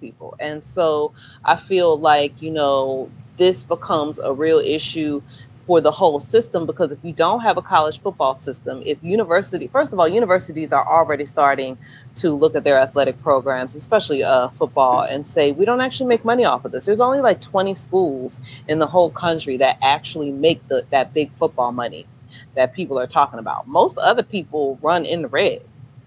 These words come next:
Football is only profitable for a few people. So how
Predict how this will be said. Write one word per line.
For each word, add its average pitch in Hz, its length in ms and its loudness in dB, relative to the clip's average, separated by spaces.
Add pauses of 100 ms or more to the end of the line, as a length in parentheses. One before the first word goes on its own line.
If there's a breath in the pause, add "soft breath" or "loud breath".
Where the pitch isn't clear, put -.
(1400)
Football 262 400 4
is 156 100 -4 (140)
only 180 240 0
profitable 151 720 -4 (340 soft breath)
for 170 260 2
a - 80 -2
few 170 280 -16
people. 226 460 -8
So 151 220 0
how 247 580 0